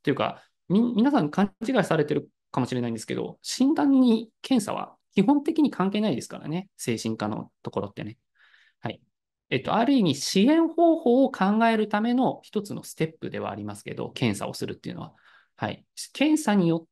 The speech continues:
て診断があるなしみたいなのは、うんと、まあ、脳波を測ってね、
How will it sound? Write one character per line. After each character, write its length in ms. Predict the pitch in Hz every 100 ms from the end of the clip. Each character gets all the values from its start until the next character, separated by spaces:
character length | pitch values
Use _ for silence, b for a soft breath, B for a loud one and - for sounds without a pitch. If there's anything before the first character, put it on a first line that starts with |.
| _ -
て 200 | 226 -
診 300 | - 170 175
断 240 | 175 170
が 160 | 165 165
あ 60 | 185
る 100 | 147
な 120 | 135
し 100 | 135
み 140 | 123
た 120 | 120 123
い 40 |
な 140 | 117
の 100 | 117
は、 340 | 170 143 - - _ _ _ _ _
う 80 | 135
ん 300 | 110 107 104
と、 220 | - 110
ま 140 | 117 107
あ、 40 |
脳 220 | 120 262
波 140 | 208 113
を 40 |
測 240 | 104 127 160
っ 40 |
て 100 | 117
ね、 260 | 131 196